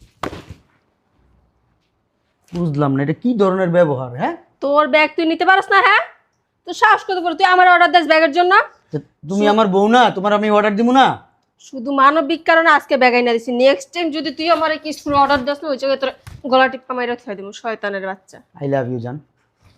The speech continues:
Speaker 2: তোর বলছি না, তোর বলছি না, তুই আমার I love you বলবি না, হ্যাঁ? আর শোন, রাত্রে বাসায় আসার সময় বাইরে থেকে খাই আসবি, ফ্রেশ হয়ে আমার রুমে ঢুকবি না, গেস্ট রুমে ঘুমাবি বলে দিলাম। যদি আমার ডিস্টার্ব করছিস না,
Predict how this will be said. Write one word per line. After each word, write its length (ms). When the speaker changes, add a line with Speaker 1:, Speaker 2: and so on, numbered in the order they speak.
Speaker 2:
তোর 160
বলছি 260
না, 100
তোর 140
বলছি 220
না, 60
তুই 160
আমার 140
I 160
love 120
you 80
বলবি 240
না, 180
হ্যাঁ? 160
আর 140
শোন, 320
রাত্রে 360
বাসায় 260
আসার 180
সময় 280
বাইরে 240
থেকে 220
খাই 220
আসবি, 200
ফ্রেশ 300
হয়ে 120
আমার 260
রুমে 180
ঢুকবি 220
না, 120
গেস্ট 280
রুমে 160
ঘুমাবি 320
বলে 200
দিলাম। 180
যদি 240
আমার 240
ডিস্টার্ব 360
করছিস 280
না, 100